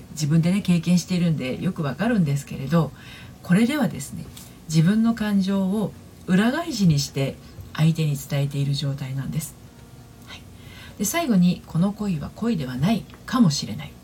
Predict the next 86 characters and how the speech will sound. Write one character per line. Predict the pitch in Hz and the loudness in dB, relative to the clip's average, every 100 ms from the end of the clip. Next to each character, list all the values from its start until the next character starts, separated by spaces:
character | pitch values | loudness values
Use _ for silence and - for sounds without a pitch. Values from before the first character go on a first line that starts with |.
| - | -2
と | |
い | |
う | 180 | -2
こ | 156 | -2
と | - | -4
に | - | -8
つ | - | -8
い | - | -16
て | - - - - - | -16 -16 -16 -18 -8
お | - | 2
話 | 170 180 170 - | 4 4 2 -2
を | 160 | -4
し | |
て、 | - 254 254 - - | -2 -4 -6 -10 -6
今 | - 156 | 0 0
日 | |
の | 135 | 0
配 | 147 143 | -4 -4
信 | - 151 156 | -4 -2 0
を | |
締 | 202 - | 0 0
め | 156 | -2
く | 151 - | -2 -8
く | |
っ | 139 | -10
て | - | -8
い | 147 | -10
こ | - | -8
う | 139 | -8
と | 143 | -4
思 | 139 143 | -2 0
う | 143 | 0
ん | |
で | - | -2
す | 147 | -6
け | - | -8
れ | 160 | -12
ど | - | -4
も、 | 160 180 160 - - - - - - - | 2 2 0 -6 -20 -18 -18 -18 -16 -2
ま | |
あ、 | 190 | 2
一 | 196 - | 2 0
方 | 349 233 | -4 -4
で | |
で | - - | -4 -8
す | - | -10
ね、 | 170 | -6
片 | 180 185 311 | -2 -2 -2
思 | 349 226 | 0 0
い | |
の | 156 | 0
延 | - 175 180 | 2 4 2
長 | - 175 170 170 | 2 0 2 0
上 | 165 170 160 | 2 2 2
で | 202 196 | 2 0
お | - | 0
付 | 156 - | -6 -8
き | - 185 | -4 -2
合 | |
い | 151 - - - - - - - | -4 -6 -14 -20 -20 -20 -18 -2
初 | - | 2
期 | 180 160 | 2 0
で | 151 | -10
す | - | -2
ね、 | 190 233 - - | 2 2 -2 -12
勝 | - 226 | -6 -6
手 | - 302 | -6 -10
に | 294 | -8
こ | 277 | -10
ち | - | -6
ら | 262 247 | -6 -4
が | 247 | -4
付 | 240 247 | -6 -6
き | |
合 | 285 | -6
っ | |
て | - 156 | -4 -4
い | |
る | 143 | -2
っ | |
て | 139 - - | -4 -8 -6
い | 139 | -4
う | 135 | -4
解 | 170 165 | 0 0
釈 | 143 131 185 | -2 -6 -4
で、 | 165 220 | -2 -2